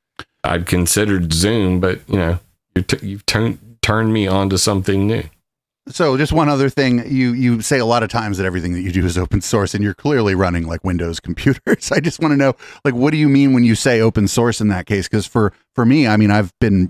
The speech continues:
Speaker 2: working in technology before I was doing this, and to some extent I'm still working in technology.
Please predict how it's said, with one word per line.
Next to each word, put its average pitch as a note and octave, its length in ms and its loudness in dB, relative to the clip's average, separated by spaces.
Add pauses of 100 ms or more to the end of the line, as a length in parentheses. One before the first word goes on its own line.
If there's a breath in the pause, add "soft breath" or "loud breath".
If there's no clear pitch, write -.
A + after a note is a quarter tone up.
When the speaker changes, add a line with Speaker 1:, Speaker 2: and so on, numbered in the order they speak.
Speaker 2:
working F#2+ 560 -2
in E2 360 -4
technology G2 580 0
before F#2 260 -2
I F#2+ 40 0
was F2+ 120 -2
doing F2+ 240 0
this, G#2+ 160 -2
and A2 80 -4
to G#2+ 60 -8
some E3 140 -2
extent G#2 240 -4
I'm E2+ 80 -8
still F#2 200 -4
working E2 260 -8
in E2+ 120 -4
technology. F2 680 -6